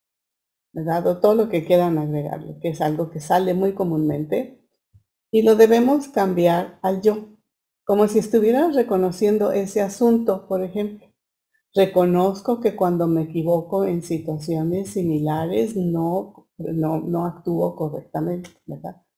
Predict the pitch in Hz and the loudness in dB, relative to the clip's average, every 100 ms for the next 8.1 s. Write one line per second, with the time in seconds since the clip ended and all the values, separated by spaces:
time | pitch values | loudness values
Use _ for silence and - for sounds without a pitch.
0 | _ - 160 156 151 151 160 151 151 156 | _ -4 0 2 2 0 0 -2 -2 0
1 | 156 147 156 156 156 151 156 156 190 175 | 0 2 2 2 0 -2 -4 -2 -2 -2
2 | - 160 190 170 156 170 175 - _ _ | -4 -6 -4 -2 -2 -4 -6 -16 _ _
3 | _ _ _ _ _ _ 202 202 214 208 | _ _ _ _ _ _ 2 6 6 10
4 | 214 214 202 208 202 208 196 190 196 190 | 8 10 8 6 6 4 4 0 0 4
5 | 190 190 190 185 180 185 175 180 185 185 | 6 4 2 -2 2 0 2 -2 -2 0
6 | 185 175 170 196 247 - _ _ _ _ | 2 2 0 -4 -6 -14 _ _ _ _
7 | _ 190 - 185 180 180 208 202 175 151 | _ -12 0 2 2 2 2 2 -2 -8